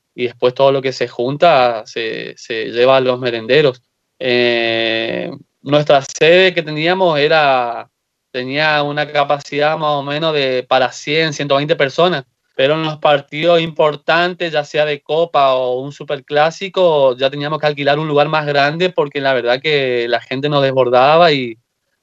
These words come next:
asistían cuatrocientas, quinientas personas. Así que, como te digo, la gente acá, todo lo que sea de Boca,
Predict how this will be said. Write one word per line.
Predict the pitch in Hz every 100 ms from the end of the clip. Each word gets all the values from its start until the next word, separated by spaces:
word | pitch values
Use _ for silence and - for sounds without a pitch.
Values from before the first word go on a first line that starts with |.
| -
asistían | 123 131 123 147 147
cuatrocientas, | 139 127 127 - 139 156 170
quinientas | 139 139 143 147
personas. | 131 120 151 160 127 _ _ _ _ _
Así | - 127 - 139
que, | - 143 131 127 123 123 127
como | 147 160
te | 156
digo, | 175 233 156
la | 143 131
gente | 180 196
acá, | 165 - 170 214 190 143 127 - _ _ _ _ _ _ _
todo | - 190 202
lo | 175
que | 151
sea | - 170
de | 156
Boca, | 135 180 214 214 170 113